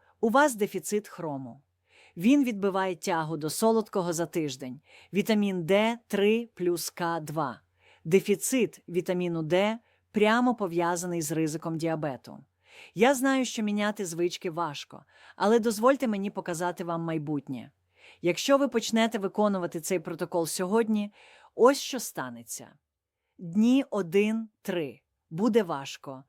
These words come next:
Організм, який звик до цукрової голки, він буде бунтувати.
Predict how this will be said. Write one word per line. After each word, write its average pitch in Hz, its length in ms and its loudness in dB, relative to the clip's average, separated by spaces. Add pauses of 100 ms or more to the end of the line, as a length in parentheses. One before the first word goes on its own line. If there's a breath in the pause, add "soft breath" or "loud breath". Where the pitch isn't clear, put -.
(320 soft breath)
Організм, 240 540 2
який 202 260 -2
звик 180 300 -2
до 165 140 -4
цукрової 175 560 -2
голки, 214 420 2
він 165 180 -2
буде 180 220 0
бунтувати. 151 840 -6